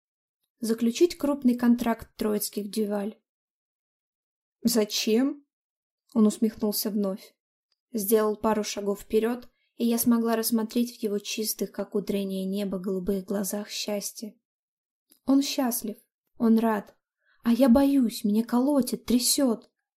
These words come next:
Еще шаг, и я упаду перед ним. Рухну на колени и разрыдаюсь. Прошел год, когда мы виделись в последний раз.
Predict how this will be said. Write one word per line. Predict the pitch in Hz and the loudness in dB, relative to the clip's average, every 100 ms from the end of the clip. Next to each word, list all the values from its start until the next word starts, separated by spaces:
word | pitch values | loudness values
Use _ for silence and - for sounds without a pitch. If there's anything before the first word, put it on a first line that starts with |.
| _ _ | _ _
Еще | 240 240 233 262 | 2 2 2 0
шаг, | 254 285 285 | 2 0 2
и | |
я | 233 220 | 4 4
упаду | 226 240 277 | 4 2 4
перед | 302 262 220 - | 2 2 2 0
ним. | 196 208 233 _ _ _ _ | -2 -2 -6 _ _ _ _
Рухну | 220 302 - - 214 | 2 4 4 2 0
на | 208 | 0
колени | 220 214 240 226 208 | -2 2 6 6 4
и | |
разрыдаюсь. | 214 214 226 220 233 196 226 - _ _ _ _ _ _ _ _ _ _ _ _ _ _ _ - | 0 0 0 2 2 0 -4 -10 _ _ _ _ _ _ _ _ _ _ _ _ _ _ _ -4
Прошел | 254 269 311 311 | -2 0 2 2
год, | 285 254 240 | 2 0 0
когда | 202 202 | -2 -2
мы | 202 202 | 0 0
виделись | 226 233 214 208 | 0 0 -2 -2
в | - | -4
последний | 202 - 214 202 208 | -6 -2 -2 0 -2
раз. | 190 190 - | -4 -6 -12